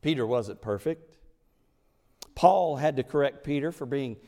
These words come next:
inconsistent in his relationships with Gentile Christians when the Jewish Christians were around. And so Peter is an encouragement to us precisely because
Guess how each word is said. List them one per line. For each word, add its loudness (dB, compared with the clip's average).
inconsistent -4
in -4
his -2
relationships -2
with -4
Gentile 0
Christians -8
when -6
the -2
Jewish -2
Christians -6
were 0
around. -2
And 2
so 4
Peter -4
is 0
an -2
encouragement -4
to -8
us -4
precisely -2
because -4